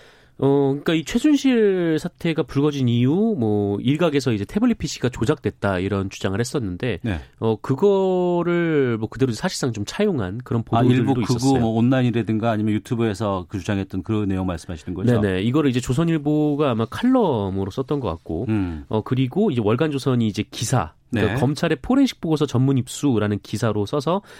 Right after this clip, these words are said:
Speaker 1: 이 태블릿 피씨의 이제 조작설, 뭐 해킹설 이런 걸 들고 나왔는데, 어, 그래서 제이티비씨가 이들 매체에 대해 소송을 제기를 했고, 이
Speaker 2: 음.
Speaker 1: 재판 결과, 어,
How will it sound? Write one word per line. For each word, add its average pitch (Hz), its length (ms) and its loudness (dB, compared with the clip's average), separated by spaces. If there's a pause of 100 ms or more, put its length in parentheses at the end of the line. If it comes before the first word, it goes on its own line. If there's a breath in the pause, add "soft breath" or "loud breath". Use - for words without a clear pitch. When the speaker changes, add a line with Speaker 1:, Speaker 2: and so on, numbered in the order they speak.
(180 loud breath)
Speaker 1:
이 113 80 -2
태블릿 214 360 0
피씨의 120 320 -2
이제 101 100 -2
조작설, 110 640 -2
뭐 90 120 -6
해킹설 160 720 -2
이런 104 160 -2
걸 98 120 -2
들고 107 280 -4
나왔는데, 90 580 -4 (480 loud breath)
어, 143 160 0
그래서 165 260 -2
제이티비씨가 165 720 -2
이들 127 220 0
매체에 113 360 2
대해 123 140 0
소송을 180 400 -2
제기를 107 360 -2
했고, 185 440 0
이 113 60 2
Speaker 2:
음. 101 60 2
Speaker 1:
재판 107 420 0
결과, 107 500 -2 (440 soft breath)
어, 101 300 0